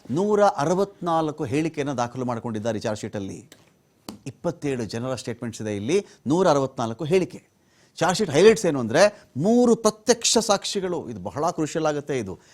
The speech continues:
ಡಿಜಿಟಲ್ ಎವಿಡೆನ್ಸ್ ಕೊಡ್ತೀನಿ ನಾನು, ಟವರ್ ಡಂಪ್ ಕೊಡ್ತೀನಿ, ಲೊಕೇಶನ್ ವಿಚಾರ ಕೊಡ್ತೀನಿ, ಬ್ಲಡ್ ಕೊಡ್ತೀನಿ, ಎಫ್ ಎಸ್ ಎಲ್ ಕೊಡ್ತೀನಿ ಒಂದು ಭಾಗ. ಕಣ್ಣಾರೆ ಕಂಡ್ರೇನಪ್ಪ ನೀವು? ಕಣ್ಣಾರೆ ನೋಡಿದ್ರಾ ರೇಣುಕಾ ಸ್ವಾಮಿ ನೀವು ಸಾಯಿಸಿದ್ದು?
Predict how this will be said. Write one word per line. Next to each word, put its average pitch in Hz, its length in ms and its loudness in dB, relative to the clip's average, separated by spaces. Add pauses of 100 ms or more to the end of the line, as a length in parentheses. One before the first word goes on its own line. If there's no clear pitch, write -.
(180)
ಡಿಜಿಟಲ್ 135 300 0
ಎವಿಡೆನ್ಸ್ 139 320 2
ಕೊಡ್ತೀನಿ 131 320 -4
ನಾನು, 127 460 -10 (640)
ಟವರ್ 131 460 4
ಡಂಪ್ 127 500 0
ಕೊಡ್ತೀನಿ, 123 600 -8 (200)
ಲೊಕೇಶನ್ 139 420 -2
ವಿಚಾರ 131 280 -6
ಕೊಡ್ತೀನಿ, 127 640 -10 (160)
ಬ್ಲಡ್ 117 280 -4
ಕೊಡ್ತೀನಿ, 131 640 -6 (160)
ಎಫ್ 113 160 -4
ಎಸ್ 147 140 -6
ಎಲ್ 139 100 -4
ಕೊಡ್ತೀನಿ 147 340 -6
ಒಂದು 151 200 -4
ಭಾಗ. 120 220 -4 (500)
ಕಣ್ಣಾರೆ 240 540 12
ಕಂಡ್ರೇನಪ್ಪ 220 500 12
ನೀವು? 202 640 8 (400)
ಕಣ್ಣಾರೆ 214 480 12
ನೋಡಿದ್ರಾ 208 680 4 (140)
ರೇಣುಕಾ 196 300 4
ಸ್ವಾಮಿ 190 220 2
ನೀವು 190 140 4
ಸಾಯಿಸಿದ್ದು? 185 600 -2